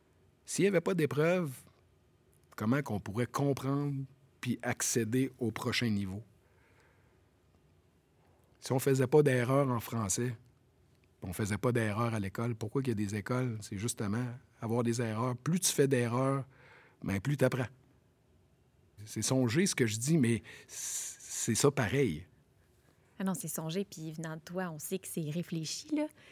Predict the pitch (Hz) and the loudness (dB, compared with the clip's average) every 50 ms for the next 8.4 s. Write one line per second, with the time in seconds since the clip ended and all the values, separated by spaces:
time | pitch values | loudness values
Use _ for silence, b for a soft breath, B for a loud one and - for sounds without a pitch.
0 | B B B - - 208 - 285 - - - - 226 214 262 - 311 277 - 269 | B B B -12 -6 -4 -2 -2 -4 -4 -6 -6 -4 -4 -2 -2 -2 -2 -2 -2
1 | 254 - 254 240 - 247 233 277 294 - - - 117 147 226 269 - _ _ _ | -2 0 -2 -2 -2 -4 -4 -4 -4 -2 4 6 6 6 6 4 -2 _ _ _
2 | _ _ _ - - 135 135 107 76 - - - 85 78 - 104 - - 143 135 | _ _ _ -2 0 2 2 2 0 -4 -8 -10 -8 -6 -4 -2 2 2 2 2
3 | 117 123 113 104 85 82 87 - - 127 123 127 - 92 90 87 87 87 90 B | 2 0 -2 -2 -4 -6 -6 -4 -4 -4 -4 -4 -4 -4 -2 -2 -2 -4 -6 B
4 | B B B - 95 104 110 107 107 120 117 - 202 - - - - 127 120 113 | B B B -6 -4 -2 2 2 2 4 4 4 4 2 2 2 2 2 4 4
5 | 101 110 123 131 127 120 117 110 120 117 - 180 180 - - 131 123 107 135 160 | 6 6 6 6 6 4 2 2 2 2 2 0 2 2 2 2 2 4 2 2
6 | - - 117 - - - 320 269 214 196 156 165 151 - 214 - - 151 139 120 | 2 2 4 4 4 6 4 4 6 6 6 6 4 4 4 4 4 4 4 4
7 | 113 139 165 196 208 214 - - 120 117 113 104 107 120 139 135 - 123 101 98 | 4 4 4 4 2 0 0 0 0 0 0 0 0 2 4 6 6 6 6 2
8 | 95 - 110 98 90 87 90 - | -2 -4 -4 -4 -4 -6 -6 -8